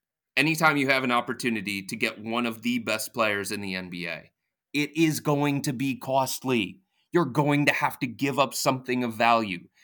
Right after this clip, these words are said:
You're going to have to give up something that gives you a little bit of pain. That's what it costs. In order for the Los Angeles Clippers a number of years ago to get Paul George, it took them giving up Shai Gilgeous-Alexander, right?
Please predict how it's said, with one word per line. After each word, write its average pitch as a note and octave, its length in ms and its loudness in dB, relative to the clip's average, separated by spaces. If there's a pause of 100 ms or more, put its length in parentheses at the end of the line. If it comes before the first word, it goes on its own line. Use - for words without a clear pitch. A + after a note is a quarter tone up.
(160)
You're C#3 100 0
going D3 380 2
to C#3 60 4
have - 240 -2
to C3+ 80 -2
give B2 340 0
up B2+ 160 2
something A2+ 560 -2 (320)
that C3+ 180 -2
gives D3 260 2
you D#3 140 2
a D3 40 2
little C#3+ 340 0
bit C3 260 -4
of - 160 -6
pain. A2 540 -4 (200)
That's E3+ 320 -4
what G3 140 -4
it F#3+ 140 -10
costs. - 880 -8 (160)
In E3 100 4
order F#3+ 280 4
for E3+ 340 2
the C#3+ 100 0
Los D#3 260 0
Angeles D#3+ 380 0
Clippers D#3 480 -2
a C3+ 40 -2
number D3+ 280 2
of A#2+ 120 0
years C#3+ 280 -2
ago C#3+ 220 0
to C#3 60 0
get - 200 -2
Paul D#3+ 220 0
George, C3+ 500 0 (260)
it D3+ 140 -6
took E3 160 -6
them F3 220 2
giving F#3+ 240 2
up F#3+ 160 -2
Shai - 300 0
Gilgeous-Alexander, A3 1120 -2 (260)
right? G3+ 220 4